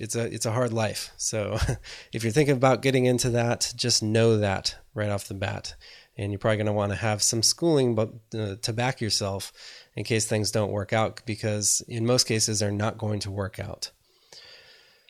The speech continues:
So that's pretty much where I first got into the arts,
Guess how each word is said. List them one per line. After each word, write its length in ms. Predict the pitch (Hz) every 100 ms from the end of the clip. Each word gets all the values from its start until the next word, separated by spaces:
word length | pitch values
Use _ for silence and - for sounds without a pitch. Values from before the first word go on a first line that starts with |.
| _ _ _ _ _ _ _
So 560 | - - 170 143 113 107 - 117 - -
that's 180 | 170 -
pretty 200 | 180 160
much 260 | 151 -
where 260 | 127 127 107
I 100 | 120
first 380 | - 147 123 -
got 220 | 127 -
into 300 | 135 135 117
the 160 | 110 90
arts, 420 | 104 95 -